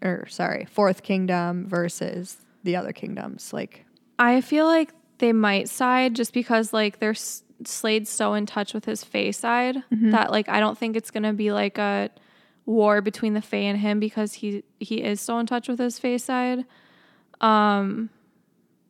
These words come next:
Speaker 1: And,
Speaker 2: and
Speaker 1: like,
Speaker 2: he
Speaker 1: Oren's
Speaker 2: hates
Speaker 1: gonna win him over, probably, the Fae.
Speaker 2: What?
Speaker 1: Do you think Oren will win over the Fae? I just feel like that's something she would
Speaker 2: Oh,
Speaker 1: do.
Speaker 2: yeah, probably. Yeah, it's the final.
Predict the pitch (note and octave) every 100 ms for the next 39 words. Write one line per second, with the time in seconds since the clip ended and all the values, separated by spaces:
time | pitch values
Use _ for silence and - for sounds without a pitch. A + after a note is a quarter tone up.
0 | _ _ _ _ _ _ _ _ _ _
1 | - A3+ A3 A#3+ A3+ G#3 G#3 G3+ G3+ -
2 | G3 G3 F#3 F#3+ F#3+ F#3 F#3 F#3 F#3 -
3 | F#3+ F#3+ F#3+ F#3+ - - G3 - G3 G3+
4 | - _ _ _ _ _ _ _ _ _
5 | _ _ _ _ A3+ A#3 B3 - _ -
6 | A#3 G#3 - F#3+ G3 F#3+ G3 F#3+ F#3+ F#3+
7 | G3 - G3+ G#3 - _ G#3 - - F#3
8 | F3+ - F#3 F3+ A3 G#3+ G3+ - - -
9 | _ - A3 A3+ B3 B3+ C4 B3+ C4 -
10 | - _ _ - G#3 G3+ F#3+ - A3+ G#3+
11 | _ _ _ _ _ _ _ _ _ _
12 | _ _ _ _ _ _ _ _ A3 G3
13 | G3+ A3+ - G3+ G3 - A3